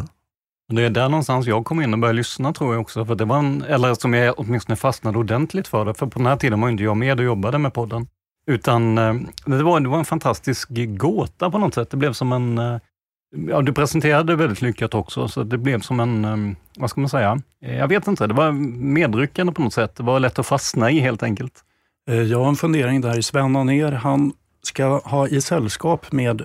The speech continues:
Speaker 2: en annan privatspanare ha träffat Skandiamannen. Och då ska den här som var i sällskap med Sven ha frågat: "Sköt du Olof Palme?" Och då ska han ha sett, eh, mycket beklämd ut, eh, och, eh, svarat, eh, nekande på det. Och jag undrar om det är någon som vet vilken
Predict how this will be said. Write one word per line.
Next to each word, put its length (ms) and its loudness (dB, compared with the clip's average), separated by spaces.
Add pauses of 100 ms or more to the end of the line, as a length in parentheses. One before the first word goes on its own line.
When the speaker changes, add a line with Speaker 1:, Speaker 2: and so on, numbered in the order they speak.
Speaker 2:
en 360 -4
annan 460 0
privatspanare 880 0
ha 100 -2
träffat 720 -6
Skandiamannen. 800 -2 (400)
Och 200 -4
då 160 0
ska 180 -2
den 120 0
här 160 2
som 160 -2
var 140 2
i 60 0
sällskap 540 -2
med 140 -2
Sven 340 0
ha 120 0
frågat: 400 -2
"Sköt 400 -2
du 160 -2
Olof 420 -2
Palme?" 420 0 (560)
Och 100 -2
då 120 2
ska 180 0
han 120 2
ha 80 0
sett, 420 -2
eh, 360 0 (480)
mycket 280 0
beklämd 540 2
ut, 300 -6 (220)
eh, 120 0 (160)
och, 460 -2
eh, 420 0 (420)
svarat, 560 0
eh, 240 0
nekande 500 0
på 100 -4
det. 160 -2
Och 60 -2
jag 100 2
undrar 300 2
om 120 2
det 60 2
är 40 2
någon 180 2
som 200 0
vet 300 -2
vilken 680 -2